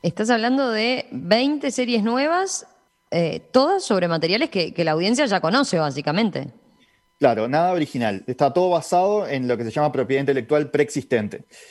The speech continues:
Speaker 2: Y aparentemente es lo que la gente quiere, porque hasta ahora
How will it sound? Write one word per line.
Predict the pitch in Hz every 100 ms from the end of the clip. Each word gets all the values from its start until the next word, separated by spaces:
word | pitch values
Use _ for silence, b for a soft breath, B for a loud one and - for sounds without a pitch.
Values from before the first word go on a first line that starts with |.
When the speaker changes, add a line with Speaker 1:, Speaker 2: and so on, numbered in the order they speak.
| B B _
Speaker 2:
Y | 139
aparentemente | 131 131 165 180 196
es | 202
lo | 185
que | 156
la | 127
gente | 156 143
quiere, | 196 160
porque | 110 123 113 123 120
hasta | 113 113
ahora | 127 160 175